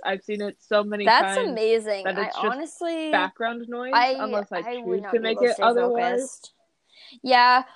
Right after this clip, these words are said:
Speaker 2: I feel
Speaker 1: I
Speaker 2: like
Speaker 1: have
Speaker 2: a
Speaker 1: many
Speaker 2: lot of this
Speaker 1: talents.
Speaker 2: is just, like,
Speaker 1: I have
Speaker 2: figure
Speaker 1: many
Speaker 2: out how you
Speaker 1: talents. I
Speaker 2: focus, you
Speaker 1: can't
Speaker 2: know? Like, speaking for the general, like, <laughs> listener, like, yeah,
Speaker 1: Yeah.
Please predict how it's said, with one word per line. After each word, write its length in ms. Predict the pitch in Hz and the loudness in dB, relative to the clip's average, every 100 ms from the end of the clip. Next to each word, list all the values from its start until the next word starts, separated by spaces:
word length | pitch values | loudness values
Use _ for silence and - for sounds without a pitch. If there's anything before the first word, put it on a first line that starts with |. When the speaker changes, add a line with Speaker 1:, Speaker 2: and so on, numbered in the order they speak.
| - - | -20 0
Speaker 2:
I 120 | 294 330 | 2 4
feel 160 | 349 | 2
Speaker 1:
I 40 | 415 | 2
Speaker 2:
like 200 | 494 415 | 2 2
Speaker 1:
have 20 | |
Speaker 2:
a 20 | |
Speaker 1:
many 100 | 392 | 2
Speaker 2:
lot 200 | 330 311 | 4 2
of 60 | 339 | 0
this 140 | 403 359 | -2 -4
Speaker 1:
talents. 200 | 349 320 | -8 -10
Speaker 2:
is 60 | |
just, 340 | - 302 302 - | -6 -6 -4 -4
like, 280 | 311 285 - | -4 -4 -6
Speaker 1:
I 20 | |
have 60 | 202 | -8
Speaker 2:
figure 240 | 277 349 | -6 -6
Speaker 1:
many 100 | 381 381 | -4 -4
Speaker 2:
out 80 | 381 | -4
how 200 | 320 - | -4 -4
you 160 | 240 | -8
Speaker 1:
talents. 60 | - 196 202 | -6 -4 0
I 120 | 240 262 | 2 2
Speaker 2:
focus, 100 | 196 | 2
you 60 | 311 | -2
Speaker 1:
can't 180 | 381 254 | 0 0
Speaker 2:
know? 420 | 240 233 262 269 - | 0 -2 -4 -10 -4
Like, 380 | 214 208 208 - _ _ _ | 0 2 0 -6 _ _ _
speaking 480 | _ - 254 240 254 | _ -10 -8 -6 -6
for 100 | 247 | -4
the 160 | 226 220 | -4 -4
general, 600 | 220 202 202 202 196 196 | -4 -6 -6 -6 -6 -4
like, 260 | 190 185 - - _ _ _ _ | -4 -4 -8 -20 _ _ _ _
<laughs> 80 | 269 311 277 _ _ _ - | -4 -4 -6 _ _ _ -6
listener, 680 | 247 240 - 220 208 208 220 | -2 -2 -2 -8 -6 -4 0
like, 440 | 220 220 220 226 - _ _ _ _ _ _ _ _ _ - | 2 2 0 -6 -16 _ _ _ _ _ _ _ _ _ -4
yeah, 320 | 294 381 277 | 2 6 8
Speaker 1:
Yeah. 180 | - | 6